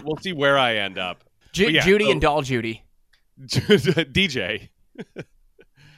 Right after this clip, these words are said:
Speaker 1: R J and D J, real Judy <laughs> and, and doll Judy. Uh, but so the daughter loves it. Whatever her name is, she's like, "Yes, it looks great like this."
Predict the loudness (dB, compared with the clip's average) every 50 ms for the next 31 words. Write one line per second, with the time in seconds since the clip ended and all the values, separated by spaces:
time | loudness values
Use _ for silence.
0 | _ 0 4 6 6 6 6 4 2 2 2 0 -2 -4 -4 -2 -2 -4 -4 -2
1 | -2 -2 -2 -2 -2 -2 -4 -4 -4 -4 -4 -4 -4 -4 -8 _ _ _ -12 -12
2 | -12 -12 -14 -18 _ _ _ _ _ _ _ -12 -12 -12 -10 -6 -6 -4 -4 -6
3 | -8 -12 -14 -14 -16 -18 -20 _ _ _ _ _ _ _ -14 -12 -10 -8 -10 -10
4 | -12 -14 -16 -12 -10 -10 -10 -10 _ -12 -6 -4 -2 -2 -2 -6 -12 _ _ -10
5 | -10 -10 -8 0 4 6 6 6 6 4 2 0 -2 -4 -4 -2 -2 -2 -2 -4
6 | -8 -8 -6 -2 0 0 0 0 0 -2 -2 -2 -2 -4 -4 -8 -8 -10 -10 -10
7 | -10 -10 -10 -10 -2 0 2 2 2 2 -2 -8 -12 -14 -14 -16 -16 -16 -8 -4
8 | -4 -4 -4 -6 -8 -10 -10 -10 -10 -8 -8 -8 -8 -10 -14